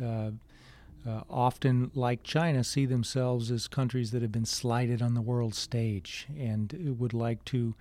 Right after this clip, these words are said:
extend their influence, uh, a little bit farther out. And when you consider that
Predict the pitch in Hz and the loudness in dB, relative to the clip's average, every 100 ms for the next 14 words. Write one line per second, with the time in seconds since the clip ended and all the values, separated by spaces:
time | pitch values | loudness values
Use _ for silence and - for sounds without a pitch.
0 | - - - - 131 - - 139 131 127 | -14 -20 -16 -10 -6 -4 0 2 4 2
1 | 113 117 117 143 131 127 110 104 101 - | 2 2 2 0 0 0 0 -2 -4 -8
2 | - - - - - 117 107 107 147 127 | -10 -16 -20 -20 -10 -4 -2 -2 -2 0
3 | 127 123 120 120 - 123 117 110 104 98 | 2 2 0 -2 0 2 2 0 -2 -4
4 | 85 - - - 127 113 107 104 - - | -8 -14 -18 -14 -8 -4 -4 -6 -10 -20
5 | - - - - 139 147 143 - 131 - | -20 -20 -16 -2 2 4 4 4 0 4
6 | 170 151 139 117 113 117 110 - | 6 8 6 4 2 0 -2 -8